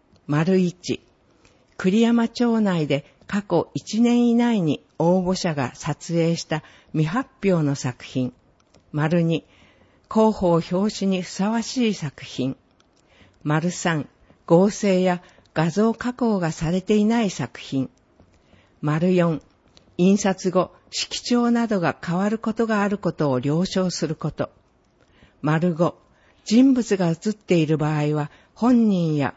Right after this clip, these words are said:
保護者に許可を得ていること。丸六、エー四サイズに印刷して鮮明に確認できるデータ量の作品。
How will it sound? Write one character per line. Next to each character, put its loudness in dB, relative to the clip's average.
保 -4
護 -2
者 -4
に -2
許 -4
可 -2
を 2
得 0
て -2
い 0
る -4
こ -8
と。 -10
丸 0
六、 -6
エ 4
ー 4
四 4
サ 0
イ 0
ズ 0
に 2
印 2
刷 -4
し -10
て -2
鮮 0
明 2
に 2
確 -6
認 2
で 0
き -2
る -2
デ 6
ー -6
タ 0
量 2
の 0
作 -10
品。 -4